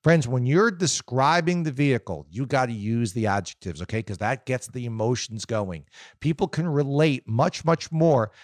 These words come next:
with the fact that the backup camera is going to keep them safe, that the lane departure, it's gonna keep them safe.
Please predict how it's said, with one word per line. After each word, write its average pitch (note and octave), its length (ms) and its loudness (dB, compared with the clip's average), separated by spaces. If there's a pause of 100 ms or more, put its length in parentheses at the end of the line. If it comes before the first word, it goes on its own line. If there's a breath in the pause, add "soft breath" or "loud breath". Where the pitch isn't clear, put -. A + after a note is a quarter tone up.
(140)
with C#3+ 140 2
the A#2+ 100 -4
fact D#3+ 420 0
that A#2 160 -4
the G#2+ 80 -10
backup C#3 560 0
camera E3 500 2
is A2+ 140 -6
going D3 300 -2
to B2 80 -10
keep - 340 -10
them A#2+ 160 -6
safe, - 680 -8 (100)
that D#3 320 2 (100)
the D#3+ 120 2
lane F3 420 4
departure, C3 760 0 (220)
it's - 160 -8
gonna C#3 200 -2
keep - 420 -6
them D3 160 2
safe. - 580 0